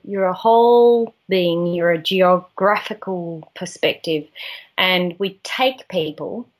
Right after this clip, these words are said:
into these new locations and we give them a glimpse of what it's like to be a person living the history and the physical nature of those locations.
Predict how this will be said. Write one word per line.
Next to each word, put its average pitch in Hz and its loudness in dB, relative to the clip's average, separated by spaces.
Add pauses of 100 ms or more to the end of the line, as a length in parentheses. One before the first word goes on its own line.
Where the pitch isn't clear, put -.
(340)
into 226 -2
these 175 -2
new 175 -2
locations 165 -4 (560)
and 185 0
we 180 -2
give 202 0
them 190 0
a 165 -6 (100)
glimpse 214 -2
of 165 -12
what - -4
it's - -8
like 165 -2
to 185 -10
be 175 -6
a 175 -4
person 170 -6 (360)
living 202 2 (640)
the 185 0
history 185 0 (440)
and 180 0
the 165 -10 (160)
physical 226 0
nature 165 0
of - -6
those 160 -2
locations. 156 -6